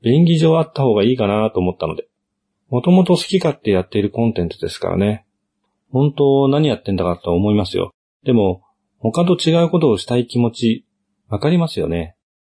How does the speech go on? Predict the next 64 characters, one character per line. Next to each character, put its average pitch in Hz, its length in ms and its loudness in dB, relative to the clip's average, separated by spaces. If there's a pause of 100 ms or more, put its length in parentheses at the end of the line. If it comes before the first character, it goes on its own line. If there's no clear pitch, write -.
(520)
そ - 140 -4
れ 160 60 2
で 180 100 4
も 92 360 0 (180)
違 110 100 -2
う 156 140 0
と 101 80 0
言 98 180 0
え - 20 0
な 117 100 2
い 113 80 0
状 117 120 2
態 120 120 -2
に 120 60 2
な 123 80 0
っ - 20 -16
て 104 100 -12
し 98 80 -4
ま 98 140 0
う - 20 0
の 92 100 0
は、 95 280 -2 (440)
凡 113 220 2
庸 147 200 2
な 143 140 0
人 127 180 2
間 123 120 2
だ 123 80 0
か 107 60 -2
ら 85 80 -4
で 80 80 -12
す - 120 -12
ね。 98 240 -4 (800)
ま - 80 -6
あ、 - 20 -4
そ - 140 -4
れ 113 60 2
は 135 280 0
し - 140 -12
ょ 104 40 -4
う - 40 -2
が 113 60 0
な 131 80 0
い - 40 -2
こ - 80 -6
と - 100 -8
で 98 80 -4
す。 - 240 -18 (800)
さ - 160 -2
て、 120 180 0
お 95 100 0
知 - 160 -8
ら 139 100 -2
せ 127 180 0
で 123 100 0
す - 200 -8
が、 95 420 -2 (840)
今 185 160 -16
回 104 160 -10
二 95 80 -20
百 139 220 -12
週 139 240 -14
目 135 120 -14
で、 - 60 -10